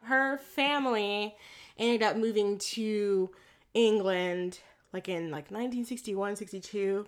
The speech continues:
um, basically because of all of the political unrest in Kenya, 'cause they're fighting for their independence. And they, like, established, um, like, a life in, in England, and it was hard,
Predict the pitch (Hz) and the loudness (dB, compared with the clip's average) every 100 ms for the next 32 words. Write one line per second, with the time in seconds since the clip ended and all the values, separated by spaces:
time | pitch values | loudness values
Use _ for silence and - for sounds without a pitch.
0 | - 180 175 165 - 190 185 175 170 175 | -6 -2 0 -2 -2 -4 -4 -8 -10 -8
1 | 190 160 170 170 - - - - 180 185 | -4 -2 0 -2 -8 -20 -20 -12 -6 -4
2 | 156 190 196 175 175 180 175 208 202 - | -2 0 -2 -2 0 0 -2 -4 -6 -6
3 | 196 185 170 165 - 156 - 247 240 226 | -6 -4 -4 -6 -10 -10 -6 -2 0 2
4 | 220 214 - - 175 175 180 175 175 151 | 2 -2 -4 -12 -10 -6 -6 -6 -6 -8
5 | 160 147 240 233 220 208 208 - - - | -10 -8 -2 0 2 0 0 -6 -16 -20
6 | - _ _ _ _ _ _ _ - - | -20 _ _ _ _ _ _ _ -20 -10
7 | 202 190 185 180 175 185 - 180 180 185 | -6 -4 -2 -2 -4 -6 2 2 4 0
8 | 180 - 202 - 175 156 139 123 120 190 | -2 -8 -10 -6 -2 0 0 -4 -10 -12
9 | 185 _ - 226 202 185 202 220 202 180 | -16 _ -6 -2 2 2 2 -2 -4 -6
10 | - - - 247 262 254 247 240 233 220 | -12 -20 -2 2 4 4 4 4 4 2
11 | 185 214 214 208 208 208 | 0 4 4 4 2 0